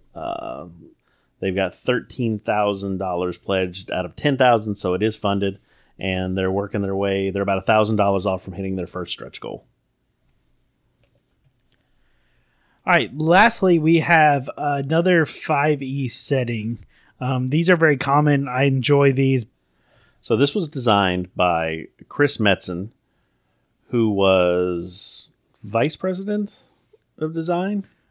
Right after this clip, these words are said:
Speaker 2: Yep, I believe senior vice president of story and franchise development at Blizzard.
Speaker 1: So, I mean, uh, somebody that knows gaming, uh, understands the story, and has designed his own setting. Um, Ouroboros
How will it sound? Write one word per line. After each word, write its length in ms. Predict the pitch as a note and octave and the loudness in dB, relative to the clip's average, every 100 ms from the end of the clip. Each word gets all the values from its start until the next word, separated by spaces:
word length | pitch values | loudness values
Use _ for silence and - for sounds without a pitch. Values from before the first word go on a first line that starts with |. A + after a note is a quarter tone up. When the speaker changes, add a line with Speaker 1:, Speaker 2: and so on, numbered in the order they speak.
| _ - - - | _ -20 -20 -4
Speaker 2:
Yep, 300 | E3 C#3+ - | -4 -4 -8
I 80 | C#3 | -2
believe 220 | D3+ C3+ | -2 -2
senior 340 | - F3+ E3+ | 0 2 2
vice 220 | C#3+ C3 | 2 0
president 440 | - C3+ A#2+ B2 A#2 | 0 -2 -2 -4 -6
of 120 | A2+ | -6
story 340 | - C#3 C#3 | -2 0 0
and 160 | B2+ A2+ | 0 -4
franchise 540 | - C3 C3 C#3 A#2+ | -4 -4 -2 -2 -2
development 640 | A2+ A2+ A2 G#2 F2+ F#2+ G2 _ _ | -6 -6 -6 -6 -8 -12 -16 _ _
at 160 | C3 | -14
Blizzard. 440 | G#2 A2 F2+ - C#3 - _ _ _ _ _ | -12 -12 -12 -16 -18 -20 _ _ _ _ _
Speaker 1:
So, 500 | - B2 F#2+ G2 F2 | -2 2 2 0 0
I 60 | |
mean, 340 | G2 G2 G2 G2 | 0 -2 -4 -6
uh, 180 | D#2 | -6
somebody 280 | A2+ A#2+ A2+ | -2 2 2
that 160 | G#2+ G2 | 2 2
knows 400 | G2+ G#2 A2+ G2+ | 2 4 2 2
gaming, 560 | G#2 G#2 G#2 G2+ G#2 | 2 2 2 0 -2
uh, 380 | E2+ F#2 F2+ D2+ | -6 -10 -12 -12
understands 400 | - G#2 G#2+ G#2 | -8 -2 0 0
the 80 | G2 | 0
story, 500 | - G2+ F#2+ F#2+ F#2 - _ _ _ - | -2 -2 0 -2 -4 -10 _ _ _ -2
and 340 | G2 F#2+ F#2+ | 2 2 0
has 220 | F#2+ G2 | -4 -6
designed 500 | F#2 F2+ F#2+ F#2+ F2+ | -4 -2 -2 -2 -4
his 220 | - F#2 - | -6 -6 -6
own 260 | G2+ G2 F#2 | -4 -4 -2
setting. 580 | - F#2 E2 C#2+ D2+ - _ _ _ _ _ - | -2 -2 -4 -6 -12 -16 _ _ _ _ _ -16
Um, 360 | D#2+ D2+ D2 - _ | -12 -10 -12 -14 _
Ouroboros 1080 | - G#2+ B2 A2+ F#2+ F#2+ F2 C#2+ - - - | -2 2 4 2 0 2 2 0 -6 -10 -12